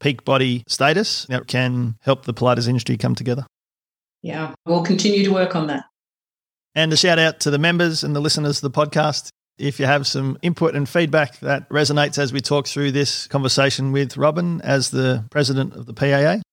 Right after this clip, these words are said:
Speaker 1: completely welcome your input and feedback. Robin, many leaders that I've spoken to in the past have certain personal traits that often work in their favour to achieve new levels of success in any organisation.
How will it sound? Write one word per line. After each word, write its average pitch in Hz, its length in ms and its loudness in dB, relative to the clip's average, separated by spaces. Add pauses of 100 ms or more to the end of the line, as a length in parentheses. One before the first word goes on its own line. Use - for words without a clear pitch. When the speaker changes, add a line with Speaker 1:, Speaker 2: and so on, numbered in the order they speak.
(260)
Speaker 1:
completely 123 380 -2
welcome 123 520 -2
your 131 640 2
input 160 340 -2
and 143 160 -2
feedback. 175 440 -4 (840)
Robin, 202 540 0
many 226 360 0
leaders 180 560 2
that 156 160 0
I've 175 180 2
spoken 160 420 -2
to 151 240 -2
in 143 100 -2
the 139 60 -6
past 160 420 -2
have 151 200 -2
certain 147 680 -2
personal 156 340 0
traits 151 340 0
that 143 100 -2
often 147 280 2
work 143 280 2
in 139 120 -2
their 135 140 -2
favour 147 380 2 (160)
to 143 120 -4
achieve 143 720 -2
new 151 240 0
levels 156 400 0
of 127 100 -4
success - 480 0
in 135 80 -4
any 156 240 -2
organisation. 135 600 -4